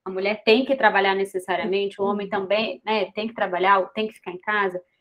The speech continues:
Speaker 1: Isso vai depender muito de cada casal. E essa configuração, muito semelhante de vários casais que a gente tem atendido, ela também acaba funcionando de forma diferente pra cada um, né?
Speaker 2: Uhum.
Speaker 1: Então, é, se é um desejo, né, que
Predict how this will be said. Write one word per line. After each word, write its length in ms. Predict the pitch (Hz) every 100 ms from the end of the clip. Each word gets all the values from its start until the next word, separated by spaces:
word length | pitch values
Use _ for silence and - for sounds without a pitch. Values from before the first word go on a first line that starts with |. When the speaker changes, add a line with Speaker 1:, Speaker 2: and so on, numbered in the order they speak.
| _ 254
Speaker 1:
Isso 180 | 262 277
vai 120 | 269
depender 300 | 269 269 254
muito 260 | 247 254
de 120 | 233 247
cada 280 | 240 233 247
casal. 420 | 269 269 226 226
E 120 | 226
essa 280 | 262 359 359
configuração, 840 | 247 226 190 180 180 180 170 151 - _ _ _ _ _ _
muito 340 | 214 226 330 359
semelhante 500 | 277 233 196 190 180
de 80 | 190
vários 300 | 196 247 269
casais 320 | 233 196 190
que 100 | 196
a 20 |
gente 220 | 180 175
tem 180 | - 165
atendido, 600 | 165 170 160 - 247 208 -
ela 160 | 214 226
também 380 | 240 226 254
acaba 300 | 277 269 262 277
funcionando 640 | 277 285 285 247 226 240
de 100 | -
forma 240 | 254 247
diferente 460 | 240 247 233 233 -
pra 140 | 233
cada 340 | 226 226 233 370
um, 240 | 294 220 - -
né? 200 | 190 214
Speaker 2:
Uhum. 540 | 202 220 202 214 285 370
Speaker 1:
Então, 920 | - - 214 233 247 240 226 214 -
é, 600 | 185 185 185 180 175 170 -
se 240 | - - 277
é 80 |
um 140 | 330 359
desejo, 560 | 247 233 185 160 165
né, 180 | 175 208
que 400 | 208 214 190 180